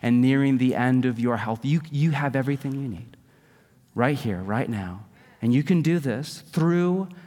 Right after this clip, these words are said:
Christ Jesus. There's no other way, who strengthens you. But God will often let you sit there and wait, and he'll often even let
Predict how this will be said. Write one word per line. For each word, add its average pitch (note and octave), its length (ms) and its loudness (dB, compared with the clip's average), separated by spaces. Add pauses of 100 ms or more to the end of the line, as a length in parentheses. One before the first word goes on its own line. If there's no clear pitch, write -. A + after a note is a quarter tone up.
Christ C3 420 -4
Jesus. G#2 360 -2
There's A#2 240 -4
no A#2+ 160 0
other A#2+ 180 0
way, G2 340 -2 (280)
who B2 100 2
strengthens A#2 760 -2 (200)
you. G#2 380 0 (540)
But C3+ 140 0
God D3+ 300 2
will E3+ 140 2
often C#3+ 560 0
let C#3 180 0
you C#3 120 0
sit C3 340 -4
there B2 160 -2
and A2 180 -2
wait, G2+ 240 -4
and A#2 80 -6
he'll A#2 120 0
often D#3 420 0
even C3+ 300 2
let C#3 320 0